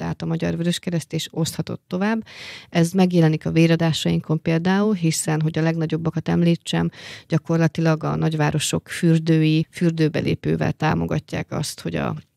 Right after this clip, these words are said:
a véradók, ö, eljönnek, és mi meg tudjuk őket ajándékozni, akár Makóra, akár Szentesre, és a véradások tekintetében szerencsére nagyon sok támogatónk van, nagyon sok család érintett, hiszen tényleg nagyon sok ember kapott már vért hazánkba,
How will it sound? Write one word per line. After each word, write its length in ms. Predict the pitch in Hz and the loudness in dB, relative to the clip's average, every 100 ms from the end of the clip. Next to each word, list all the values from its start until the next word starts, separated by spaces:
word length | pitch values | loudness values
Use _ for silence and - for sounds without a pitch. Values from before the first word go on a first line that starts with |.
| - | -6
a 60 | |
véradók, 540 | 165 165 160 160 160 - | -2 0 0 -2 -4 -2
ö, 180 | 160 156 | -2 0
eljönnek, 760 | 165 160 160 160 160 190 233 | 0 2 4 2 2 2 2
és 160 | 160 - | -2 -2
mi 80 | 165 | -2
meg 180 | 156 | -2
tudjuk 300 | - - - | -4 -12 -10
őket 280 | 143 - 147 | -8 -8 -8
ajándékozni, 640 | 120 123 - 131 - 147 - | -8 -8 -8 -8 -10 -12 -8
akár 320 | - - 160 | -8 -8 -4
Makóra, 540 | 190 214 - 175 165 | -2 -2 -2 -4 -4
akár 400 | 156 156 - - | -4 -6 -8 -12
Szentesre, 840 | - - 175 - 160 - 170 160 170 - | -8 -2 -2 0 -2 -2 -2 0 -2 -6
és 200 | - 156 | -6 -2
a 40 | 156 | 2
véradások 640 | 160 160 165 151 170 - | 2 2 -2 0 -4 -4
tekintetében 640 | - - 165 160 170 165 _ | -8 -6 -6 -6 -6 -8 _
szerencsére 520 | - 165 160 - 160 | -4 -2 -2 -4 -4
nagyon 260 | 160 165 147 | -2 0 -2
sok 220 | - 175 | -4 -6
támogatónk 640 | - 160 160 165 - 170 | -4 -2 0 -2 -2 -4
van, 120 | 180 | -2
nagyon 300 | 180 165 156 | 0 0 0
sok 340 | 151 - 165 - | -4 0 0 -2
család 400 | - 151 147 165 | -2 -2 -2 -2
érintett, 640 | 175 185 165 156 - - - | 4 6 6 0 -6 -10 -8
hiszen 260 | - - | -8 -4
tényleg 220 | 165 175 | 0 0
nagyon 260 | 175 202 190 | 2 4 4
sok 220 | 156 160 | 2 -2
ember 280 | 151 160 156 | -4 -2 -4
kapott 360 | - 160 156 - | -4 -6 -6 -6
már 240 | 160 160 | -6 -2
vért 220 | 160 165 | -2 -2
hazánkba, 460 | - 190 220 226 | -4 -4 0 2